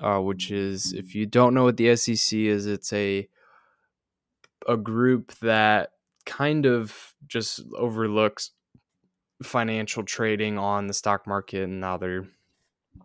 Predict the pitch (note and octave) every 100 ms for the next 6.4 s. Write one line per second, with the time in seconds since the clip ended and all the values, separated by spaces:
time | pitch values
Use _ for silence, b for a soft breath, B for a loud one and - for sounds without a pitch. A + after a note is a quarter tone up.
0 | - - - A#2 G#2+ A2 G#2+ G#2 G#2 -
1 | G#2 G2 G2 F#2+ A2 - G2 - G2+ G2
2 | - G2 F#2+ F#2 G2 F#2+ F#2+ - G2 F#2+
3 | F#2 - B B B B B B B2+ A#2
4 | D3+ D3 A#2+ A#2 - A#2 G2 G2 G#2 G2+
5 | G#2 B2 A2+ G#2 G2 F#2+ F#2+ G2+ G2 F#2+
6 | G2 G2 G2